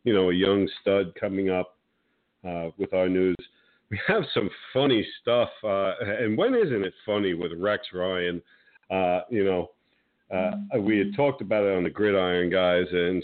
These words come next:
sure enough, here we are, uh, right after we talked about it on, on the Gridiron Guys, J T and I.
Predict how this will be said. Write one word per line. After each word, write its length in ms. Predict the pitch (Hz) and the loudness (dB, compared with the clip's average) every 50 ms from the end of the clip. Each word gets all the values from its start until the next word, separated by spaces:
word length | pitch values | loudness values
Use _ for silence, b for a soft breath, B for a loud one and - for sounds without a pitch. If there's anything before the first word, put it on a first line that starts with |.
| - - | -4 -2
sure 240 | 160 165 170 147 120 | 0 0 2 2 2
enough, 240 | 107 110 110 98 - - | 2 2 0 0 0 0
here 160 | 135 151 143 | 0 2 2
we 200 | 123 117 110 107 | 2 2 2 4
are, 380 | 104 104 101 101 101 101 - | 4 4 4 2 2 0 -2
uh, 200 | 113 101 98 98 95 - | -2 0 0 0 -2 -6
right 400 | - 101 95 110 127 160 196 196 - - - 127 | -10 -4 -2 0 2 2 2 0 -4 -4 -2 0
after 380 | 127 135 139 131 - 104 92 | 2 2 2 0 -2 -4 -4
we 200 | 85 92 90 87 - - | -2 -4 -4 -6 -6 -4
talked 280 | 113 117 117 - - | -4 -2 -2 -4 -6
about 320 | - 80 82 92 92 90 90 | -12 -8 -6 -4 -4 -2 -2
it 180 | 90 90 87 | -4 -6 -6
on, 220 | 92 95 98 104 104 - | -4 -4 -4 -4 -6 -4
on 200 | 107 101 104 104 | -4 -4 -4 -4
the 80 | 90 | -6
Gridiron 560 | 80 82 80 90 87 85 82 85 87 87 85 78 | -8 -6 -4 -2 0 0 0 -2 -2 -4 -4 -2
Guys, 240 | 90 87 87 87 85 - - | -2 0 0 -2 -4 -4 -2
J 200 | 92 90 90 87 | 0 0 0 0
T 220 | - 95 90 90 | 0 0 0 2
and 100 | 87 90 | 2 2
I. 220 | 87 87 87 82 | 2 2 0 -2